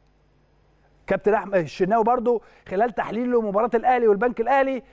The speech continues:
على قناة أون تايم سبورتس قال إن هدف الأهلي في شباك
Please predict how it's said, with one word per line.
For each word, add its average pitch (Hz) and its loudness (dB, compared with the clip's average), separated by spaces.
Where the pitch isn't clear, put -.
على 190 -2
قناة 214 -4
أون 240 -2
تايم 240 0
سبورتس - -2
قال 240 2
إن 147 -12
هدف 185 -4
الأهلي 156 -8
في 143 -10
شباك 190 -2